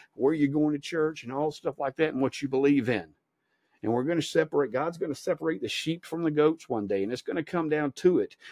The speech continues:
Will you denounce Christ? Will you stand for Christ? What's gonna be your answer to that? Are you gonna be the one that's gonna stand strong in, in, in the midst of adversity? Or are you gonna be the one that's gonna tuck tail and run?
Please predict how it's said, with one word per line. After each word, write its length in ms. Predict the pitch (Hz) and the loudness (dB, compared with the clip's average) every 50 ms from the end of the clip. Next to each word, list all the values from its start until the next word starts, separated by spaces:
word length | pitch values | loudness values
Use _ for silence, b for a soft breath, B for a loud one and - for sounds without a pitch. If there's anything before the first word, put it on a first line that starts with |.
| B B | B B
Will 140 | 156 151 | 2 2
you 160 | 143 147 165 156 | 4 2 0 -2
denounce 500 | 139 135 110 104 110 123 151 190 - - | -4 -4 -4 -2 -2 -4 -4 -6 -8 -4
Christ? 560 | - - 165 156 156 170 180 - - - - B B B | 0 2 2 4 2 0 -2 -4 -8 -14 -18 B B B
Will 120 | B 143 | B 0
you 140 | 127 117 110 | 0 0 -2
stand 460 | 101 - - - 123 131 156 170 165 | -4 -4 -2 0 2 2 2 2 0
for 140 | - 190 160 | -2 -4 -2
Christ? 500 | - 175 151 165 180 180 175 - - _ _ _ _ _ _ _ b b b b | 0 0 2 2 0 0 -2 -6 -12 _ _ _ _ _ _ _ b b b b
What's 240 | b - - 151 - | b 0 0 0 -2
gonna 220 | - 180 175 165 | -4 -2 0 2
be 140 | 151 156 156 | 2 2 2
your 200 | 151 147 123 127 | 2 2 0 -2
answer 340 | 135 131 107 - - 120 104 | -4 -6 -6 -6 -8 -8 -4
to 120 | - 127 | -2 0
that? 400 | 104 104 107 104 87 - - - - _ _ _ _ _ _ _ _ _ _ _ _ _ _ _ _ _ _ _ _ - | 2 4 2 2 0 -2 -8 -16 -20 _ _ _ _ _ _ _ _ _ _ _ _ _ _ _ _ _ _ _ _ -6
Are 80 | - 110 | -4 0
you 160 | 117 127 143 | 2 4 4
gonna 160 | 160 165 160 | 4 4 2
be 180 | 143 143 156 160 | 4 4 4 6
the 80 | 143 131 | 4 4
one 240 | 120 135 151 156 | 2 2 0 0
that's 160 | 156 131 127 - | 0 -2 -4 -2
gonna 180 | - 147 131 | -2 -2 -2
stand 400 | 113 - - 127 120 120 120 110 | -2 -4 -4 -2 -2 0 0 -2
strong 540 | - - - 117 117 120 127 147 175 185 185 - _ _ _ _ _ _ _ - | -4 -2 2 4 6 6 6 4 2 0 -4 -10 _ _ _ _ _ _ _ -10
in, 260 | 104 107 90 104 113 - - | -8 -6 -6 -6 -8 -4 -2
in, 180 | 131 123 113 | -2 -2 -2
in 200 | 87 90 117 113 | -2 -4 -2 -2
the 60 | 107 | -2
midst 320 | 107 110 127 135 143 - - | 0 0 2 0 0 0 -2
of 80 | 147 | -4
adversity? 540 | 120 101 98 135 151 170 165 - 208 190 165 | -4 -2 0 0 0 0 0 -2 -4 -2 0
Or 40 | 147 | 0
are 20 | |
you 160 | 135 135 160 190 | 0 -2 -4 -4
gonna 160 | 180 165 147 | -2 0 0
be 160 | 147 160 180 | 0 2 2
the 80 | 143 131 | 0 0
one 240 | 127 147 165 170 | 0 0 0 0
that's 140 | 135 117 - | -2 -4 -6
gonna 200 | - 147 135 120 | -6 -4 -4 -4
tuck 300 | - - - 170 - - | -4 -4 -4 -4 -4 -2
tail 240 | - 160 151 143 135 | 0 2 2 2 2
and 120 | 127 113 | 0 -2
run? 340 | 110 117 110 104 98 90 85 | -2 -2 -2 -2 -2 -4 -8